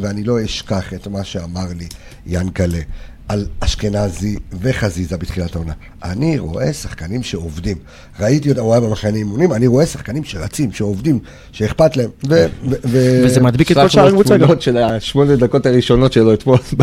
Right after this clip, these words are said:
Speaker 3: ביציע ליד גרנט.
Speaker 1: אה,
Speaker 3: הוא
Speaker 1: כן,
Speaker 3: פחות
Speaker 1: כן.
Speaker 3: אהב את מה שהוא ראה. מה עם גרנט?
Speaker 1: גרנט?
Speaker 3: לא מדברים על זה, אה?
Speaker 1: תשמע, גרנט הגיע השבוע שעבר, אה, אחותו רותי, אה, עשו לה איזשהו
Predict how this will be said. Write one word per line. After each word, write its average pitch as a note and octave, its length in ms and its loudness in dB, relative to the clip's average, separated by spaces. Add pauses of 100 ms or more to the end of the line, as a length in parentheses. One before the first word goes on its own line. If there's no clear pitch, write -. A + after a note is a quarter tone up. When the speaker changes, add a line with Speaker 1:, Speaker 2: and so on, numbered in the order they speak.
(160)
Speaker 3:
ביציע C3+ 480 4
ליד A2 320 4
גרנט. B2 460 2 (720)
Speaker 1:
אה, - 580 -8
Speaker 3:
הוא B2 160 4
Speaker 1:
כן, - 60 -2
Speaker 3:
פחות C3+ 280 4
Speaker 1:
כן. B2+ 60 4
Speaker 3:
אהב A#2+ 120 6
את G#2+ 140 2
מה A2 120 4
שהוא G#2 200 -2
ראה. F#2+ 100 2 (340)
מה C#3 80 4
עם F3 120 6
גרנט? F3+ 260 4 (140)
Speaker 1:
גרנט? G2+ 200 0
Speaker 3:
לא C#3 80 4
מדברים F3 320 4
על C#3 120 4
זה, A2+ 160 4
אה? G#3+ 120 4
Speaker 1:
תשמע, F#3 180 4
גרנט C3 320 0
הגיע C#3+ 300 4
השבוע A#2+ 360 2
שעבר, G#2 600 2
אה, G#2 40 0 (480)
אחותו F#2+ 500 -6
רותי, G#2+ 580 -6
אה, F2 200 -8
עשו F#2 180 -12
לה G2+ 80 -6
איזשהו F#2 280 -10